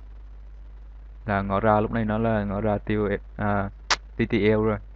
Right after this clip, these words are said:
À, T T L hoặc là C mos là ngõ ra của cái, cái con vi điều khiển đó.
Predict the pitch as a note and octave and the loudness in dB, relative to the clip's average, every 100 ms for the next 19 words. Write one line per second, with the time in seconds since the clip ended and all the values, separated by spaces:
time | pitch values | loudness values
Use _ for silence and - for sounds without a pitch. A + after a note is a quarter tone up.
0 | - G#2 - - - - - - - - | -8 -8 -8 -16 -18 -18 -16 -16 -16 -16
1 | - - - - - - G#2 G#2+ G#2+ G2+ | -16 -16 -16 -16 -14 -6 -2 0 -2 -2
2 | G2 - G#2 A2 B2+ - A2+ G2+ G2 G#2 | -4 -4 -2 0 0 -2 -4 -2 0 2
3 | G#2 G2+ G#2+ G#2 - - B2 A#2 A#2 G#2+ | 2 0 -6 -6 -8 -4 -2 0 -2 -2
4 | G#2 G#2+ G#2 - G#2 G#2 | -2 -4 -6 -6 -6 -4